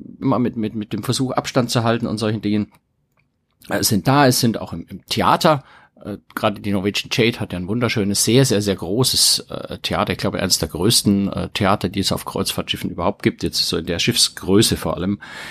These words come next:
Äh, sind halt immer zwei Sitze frei, dann ist ein Sitz, äh, abgesperrt, dann sind wieder zwei zum Belegen, ein Sitz frei,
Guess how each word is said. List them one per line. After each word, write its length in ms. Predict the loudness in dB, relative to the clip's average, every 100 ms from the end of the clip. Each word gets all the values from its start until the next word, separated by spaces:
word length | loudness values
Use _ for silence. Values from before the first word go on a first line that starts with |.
| -14 -14 -18
Äh, 340 | -8 0 2 2
sind 240 | 2 4 6
halt 140 | 4
immer 180 | 2 0 -2
zwei 260 | 2 4 6
Sitze 280 | 4 -2
frei, 220 | 0 2 4
dann 180 | 2
ist 160 | 2 -2 -4
ein 180 | 2 2
Sitz, 480 | 4 2 2 2 0
äh, 60 | -2
abgesperrt, 760 | -2 -2 0 0 2 2 4
dann 100 | 2
sind 180 | -2 -4
wieder 220 | -4 -4
zwei 240 | -4 -2 -2
zum 220 | -2 -4
Belegen, 340 | 2 2 4
ein 200 | 2 2
Sitz 180 | 2 0
frei, 320 | 0 2 2